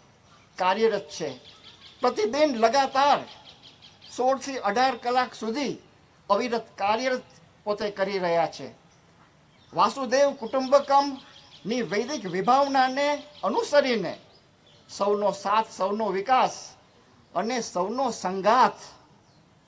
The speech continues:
સૌનો વિશ્વાસ માટે પોતાનું અસ્તિત્વ ઓગાળી રહ્યા છે. ત્યારે આપણા સૌ ભારતવાસીઓની એક નૈતિક કર્તવ્ય બને છે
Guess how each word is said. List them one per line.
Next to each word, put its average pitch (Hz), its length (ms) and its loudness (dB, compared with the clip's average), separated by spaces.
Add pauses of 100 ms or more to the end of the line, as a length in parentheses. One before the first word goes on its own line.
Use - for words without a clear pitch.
સૌનો 190 460 -4 (140)
વિશ્વાસ 175 560 -4
માટે 165 440 -4 (640)
પોતાનું 196 460 -4
અસ્તિત્વ 226 460 -8
ઓગાળી 180 500 0
રહ્યા 160 280 0
છે. 156 180 -8
ત્યારે 190 400 2 (840)
આપણા 156 300 -2 (140)
સૌ 254 200 2
ભારતવાસીઓની 180 1160 -2 (440)
એક 202 140 -4 (320)
નૈતિક 196 440 -2 (120)
કર્તવ્ય 277 440 2
બને 180 300 0
છે 131 220 -12